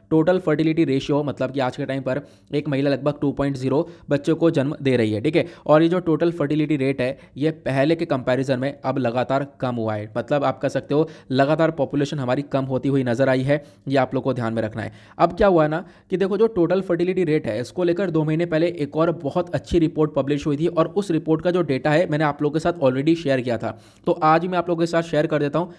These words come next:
टेल-, Telegram पर मैं already शेयर कर चुका हूँ, मैं आप लोगों को ही बता देता हूँ आज भी, थोड़ा आपको और ज़्यादा एडिशनल वैल्यूज मिल जाएंगी, और अपने नोट्स में आप कुछ एडिशनल कंटेंट को ऐड कर सकते हो।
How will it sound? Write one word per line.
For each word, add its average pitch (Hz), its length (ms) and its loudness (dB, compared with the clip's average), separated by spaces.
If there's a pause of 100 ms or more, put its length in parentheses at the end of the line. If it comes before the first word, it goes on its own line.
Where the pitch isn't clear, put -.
(180)
टेल-, 170 220 -6
Telegram 165 400 0
पर 175 80 2
मैं 170 100 0
already 156 240 2
शेयर 156 180 -2
कर 151 160 -2
चुका 143 200 -4
हूँ, 113 180 -6 (280)
मैं 160 80 4
आप 170 140 2
लोगों 185 100 2
को 190 60 2
ही 185 40 4
बता 165 220 4
देता 156 180 2
हूँ 160 120 0
आज 147 140 2
भी, 165 180 0 (180)
थोड़ा 147 200 2
आपको 143 340 -2
और 135 220 0
ज़्यादा 139 300 -2 (260)
एडिशनल 143 380 0
वैल्यूज 147 300 2
मिल 151 120 0
जाएंगी, 151 300 0 (220)
और 151 240 2
अपने 175 220 -2
नोट्स 156 280 0
में 156 60 -2
आप 147 140 -4
कुछ 160 220 -4
एडिशनल 135 320 -2
कंटेंट 135 340 -4
को 156 140 -2
ऐड 127 160 -2
कर 120 180 -2
सकते 113 260 -6
हो। 98 140 -6